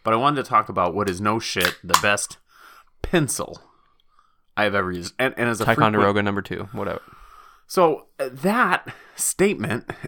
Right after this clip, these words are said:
Speaker 1: actually is what leads me to this choice. So people love the Dixon Ticonderoga. And, and the Dixon Ticonderoga is a salvageable pencil, but
Speaker 2: Salvageable? Fuck off.
Speaker 1: it's,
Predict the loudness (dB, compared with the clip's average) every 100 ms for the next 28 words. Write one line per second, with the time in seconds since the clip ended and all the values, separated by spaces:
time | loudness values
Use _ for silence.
0 | -4 -2 -2 -4 -2 0 0 0 0 2
1 | 0 0 -4 -2 -2 -2 -4 -6 -6 -6
2 | -4 -4 -4 -6 0 0 2 2 4 6
3 | 6 4 2 -4 -4 -20 -20 -20 -20 _
4 | -10 -4 -2 -2 -4 -4 -2 -4 -2 -6
5 | -6 -8 -10 -16 _ -20 _ _ -4 0
6 | 0 2 -2 0 2 2 2 2 2 2
7 | 2 -2 -4 -4 -4 -6 -12 -8 -6 -6
8 | -6 -8 0 -2 -2 _ -20 _ -18 -4
9 | 0 2 6 6 6 2 -2 -2 -6 -6
10 | -8 -4 0 4 8 8 6 0 -20 0
11 | 0 2